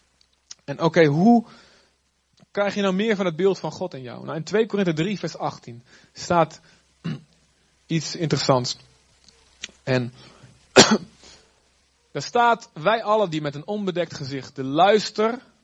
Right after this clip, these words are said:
zeg allemaal met mij even dit woord mee, "de luister van de Heer aanschouwen, zullen meer en meer door de geest van de Heer naar de,"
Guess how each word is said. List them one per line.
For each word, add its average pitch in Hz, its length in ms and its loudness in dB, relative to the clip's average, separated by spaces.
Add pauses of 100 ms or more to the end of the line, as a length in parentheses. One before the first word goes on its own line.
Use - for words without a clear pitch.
(1400)
zeg 165 140 -4
allemaal 196 300 2
met 180 80 -8
mij 180 140 -6
even 170 120 -10
dit 160 80 -12
woord 180 220 -12
mee, 185 240 -12
"de 151 100 -4
luister 196 760 4 (1900)
van 214 720 -4
de 180 160 -2
Heer 208 380 0
aanschouwen, 170 560 -8
zullen 208 320 -2
meer 269 280 -4
en 240 160 -6
meer 175 400 -6 (600)
door 214 580 2
de 165 100 -8
geest 254 400 -6
van 226 120 -8
de 214 60 -6
Heer 143 360 -8 (260)
naar 196 380 0
de," 226 260 0